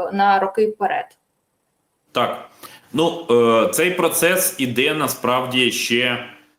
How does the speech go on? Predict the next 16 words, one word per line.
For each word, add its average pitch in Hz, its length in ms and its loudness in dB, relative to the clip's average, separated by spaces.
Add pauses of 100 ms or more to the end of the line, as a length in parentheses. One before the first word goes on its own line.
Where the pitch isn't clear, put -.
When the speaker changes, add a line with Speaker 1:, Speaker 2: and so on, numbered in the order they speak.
Speaker 2:
з - 80 -18
чотирнадцятого 127 800 0
року. 104 400 -2 (600)
І 113 420 2 (140)
наскільки 135 560 -2
мені 127 240 0
відомо, 123 760 0 (720)
е, 95 800 4 (140)
будуть 123 640 -2
злочини 131 580 0
розглядатися, 117 880 -2
починаючи 117 720 -2
в - 60 -8
контексті 110 500 -4
чотирнадцятого 101 720 -2
року. - 340 -2